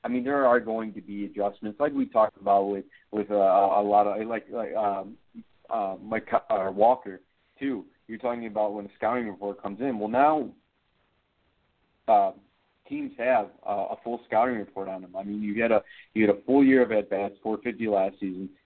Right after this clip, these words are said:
The year before that, only two twenty-two. So now you're seeing that. You are seeing get, him get, uh, pitch a little bit different in, in, in terms of, of, of what you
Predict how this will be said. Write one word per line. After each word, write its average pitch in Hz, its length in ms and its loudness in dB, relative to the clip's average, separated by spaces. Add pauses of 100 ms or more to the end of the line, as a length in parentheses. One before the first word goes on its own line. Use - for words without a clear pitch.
The 107 60 -4
year 113 120 4
before 123 300 4
that, 110 180 6
only 104 200 2
two 101 160 -10
twenty-two. 92 640 -6 (260)
So 101 60 -4
now 117 140 6
you're 127 160 4 (100)
seeing 113 160 -2
that. 113 160 2
You 107 140 2
are 113 220 6
seeing 131 300 -6
get, 120 180 -10
him 113 240 -10
get, 107 160 -8 (160)
uh, 101 140 2
pitch - 300 -10
a 98 40 -4
little 104 280 -6
bit 120 180 0
different 123 400 0 (300)
in, 107 60 0
in, 104 480 0 (100)
in 104 160 -2
terms 110 360 0
of, 104 220 4
of, 101 260 0 (120)
of 92 240 -6
what 104 280 -4
you 107 200 -8